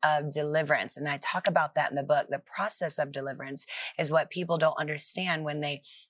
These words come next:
when they get saved. We wanna put on this smile. I, I call it the church face. And we're like, "Oh,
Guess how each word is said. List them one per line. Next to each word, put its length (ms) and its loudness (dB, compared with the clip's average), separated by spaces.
when 100 -2
they 80 2
get 240 2
saved. 640 0
We 100 -2
wanna 180 0
put 180 0
on 160 0
this 160 0
smile. 680 0
I, 140 4
I 40 4
call 220 2
it 80 -4
the 80 0
church 400 0
face. 360 2
And 100 0
we're 60 2
like, 240 0
"Oh, 260 -2